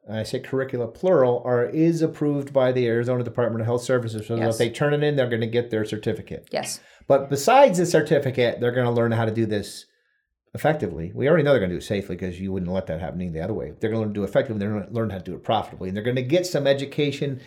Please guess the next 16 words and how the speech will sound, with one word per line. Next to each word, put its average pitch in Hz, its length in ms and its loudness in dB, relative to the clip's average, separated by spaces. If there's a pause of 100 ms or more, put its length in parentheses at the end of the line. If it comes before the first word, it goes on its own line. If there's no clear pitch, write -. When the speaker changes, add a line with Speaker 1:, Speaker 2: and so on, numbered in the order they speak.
(220)
Speaker 1:
and 139 180 0
some 123 340 -2 (160)
one-on-one 151 840 4
FaceTime 139 840 0 (520)
with 117 160 0
you 147 480 4 (380)
to 127 60 -2
talk 180 340 6
about 123 420 2
their 139 140 6
s-, 151 140 -2
unique 139 460 2
sin-, 123 200 -2
situation. 113 760 -4
And 117 160 0
also, 139 720 4